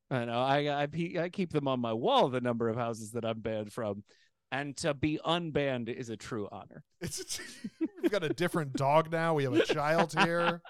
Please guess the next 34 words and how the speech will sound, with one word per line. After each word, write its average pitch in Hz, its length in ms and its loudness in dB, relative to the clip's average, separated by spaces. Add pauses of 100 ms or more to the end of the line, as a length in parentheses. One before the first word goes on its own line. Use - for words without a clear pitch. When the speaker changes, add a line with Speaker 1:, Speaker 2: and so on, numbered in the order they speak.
(160)
Speaker 1:
<laughs> - 460 4 (1120)
Speaker 2:
My, 170 200 8
uh, 151 440 6
my 151 100 4
wife 151 300 2
and 160 80 0
I 156 80 6
are 143 80 4
actually 147 380 0
married. 175 840 -2
I 135 60 -2
don't 143 120 2
know 147 60 0
if 135 80 -6
that 139 160 -2
was 147 160 0
a 147 80 2
Speaker 1:
Yeah. 156 60 -2
Speaker 2:
thing 160 180 -6
back 165 220 -6
then. 185 340 -6 (580)
Speaker 1:
Um, 381 460 4 (420)
not 220 380 -4
at 381 100 -6
first. 302 480 -4
No. 226 380 -6 (540)
Speaker 2:
No. - 100 -8
Speaker 1:
No. 170 320 -8 (240)
Speaker 2:
We 127 80 -14
were 131 60 -6
just 151 200 -8
forever 147 300 -4
together. 175 480 -12 (560)
Speaker 1:
Mm-hmm. 127 280 -12